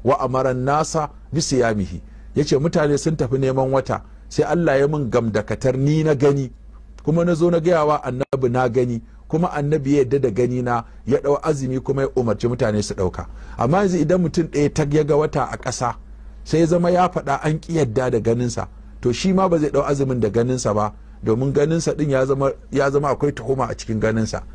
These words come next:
Ya je ya gaya wa alƙali ko ya gaya wa sarki, sarki ya ƙi ɗaukan ko ya ƙi yarda da ganinsa, to, shi kansa sai ya haƙura da ganin nasa, ya bi abin da mutane suka yi, shine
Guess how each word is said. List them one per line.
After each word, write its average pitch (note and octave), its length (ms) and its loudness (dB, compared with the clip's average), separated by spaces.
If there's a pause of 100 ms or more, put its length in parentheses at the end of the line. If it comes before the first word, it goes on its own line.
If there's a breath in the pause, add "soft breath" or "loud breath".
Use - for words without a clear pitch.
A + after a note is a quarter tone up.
(140 loud breath)
Ya C3 120 2
je D3 120 2
ya D3+ 100 4
gaya D3 220 2
wa C3 80 0
alƙali C#3 500 -2 (220 soft breath)
ko C#3+ 100 2
ya D3 140 4
gaya D3 220 2
wa A#2+ 100 2
sarki, D3 440 -4 (160 loud breath)
sarki D3+ 300 0
ya D3+ 60 2
ƙi - 160 -4
ɗaukan D#3+ 500 0
ko D3+ 160 0
ya E3 60 0
ƙi F3 220 -2
yarda C3+ 300 2
da C3 100 2
ganinsa, B2 480 0 (260 soft breath)
to, G#2+ 100 -4
shi D3 220 -4
kansa D3+ 340 0
sai C3+ 180 0
ya A#2 80 4
haƙura A#2 440 0 (220 loud breath)
da A2+ 120 0
ganin B2 300 2
nasa, B2 420 0 (220 loud breath)
ya G#2+ 140 2
bi G#2+ 80 0
abin A#2+ 260 0
da A#2 80 0
mutane G#2+ 400 0
suka A2+ 220 -2
yi, G2+ 60 0
shine A2 380 0